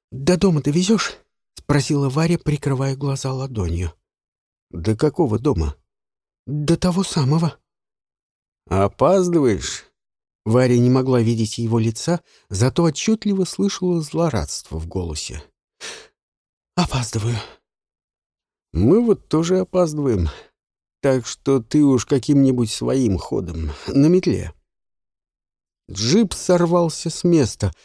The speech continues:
обдав Варю потоком теплого воздуха и пыли. "Сволочь!" Она стояла на обочине и кусала губы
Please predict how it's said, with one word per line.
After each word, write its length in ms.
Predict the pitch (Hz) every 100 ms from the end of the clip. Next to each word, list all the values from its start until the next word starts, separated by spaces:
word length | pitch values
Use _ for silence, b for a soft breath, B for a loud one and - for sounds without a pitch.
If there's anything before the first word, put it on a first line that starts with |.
| b
обдав 420 | - 110 135 135 113
Варю 380 | 117 165 175
потоком 560 | 160 120 - 131 - 123
теплого 640 | - 110 110 104 98 95
воздуха 720 | 85 92 131 151 135 131 -
и 240 | 120 - 117
пыли. 580 | _ 78 71 69 - - _ _ _ _ _ _ _ _ _ _
"Сволочь!" 840 | - - 139 120 90 71 - - _ _ _ _ _ _ _ _ _ _ _
Она 280 | 90 110 120
стояла 460 | 107 127 127 123 123
на 200 | 123 120
обочине 540 | 117 143 - 135 135
и 160 | - 135
кусала 500 | 131 - 139 131 123
губы 520 | 120 120 101 98